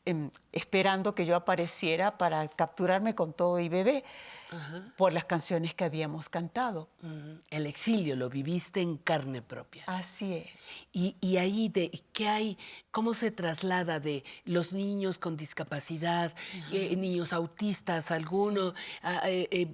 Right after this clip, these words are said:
Speaker 2: problema para, para respirar,
Speaker 1: Sí.
Speaker 2: eh,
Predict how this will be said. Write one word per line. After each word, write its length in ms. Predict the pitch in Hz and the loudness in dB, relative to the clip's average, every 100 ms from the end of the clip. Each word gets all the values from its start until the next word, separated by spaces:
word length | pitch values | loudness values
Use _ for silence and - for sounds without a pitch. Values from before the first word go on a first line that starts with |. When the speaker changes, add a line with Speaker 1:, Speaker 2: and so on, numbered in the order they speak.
| 135 156 175 165 | -8 -6 -6 0
Speaker 2:
problema 440 | 190 180 185 180 160 | 4 4 4 0 0
para, 420 | 160 160 156 156 | 2 4 2 2
para 280 | 165 156 147 | 2 2 0
respirar, 840 | 151 143 - 165 165 185 196 180 - - - | -2 -4 -4 -2 2 4 2 0 -6 -14 -14
Speaker 1:
Sí. 480 | - 185 185 180 180 156 | -4 -2 0 0 -4 -8
Speaker 2:
eh, 140 | 196 | -10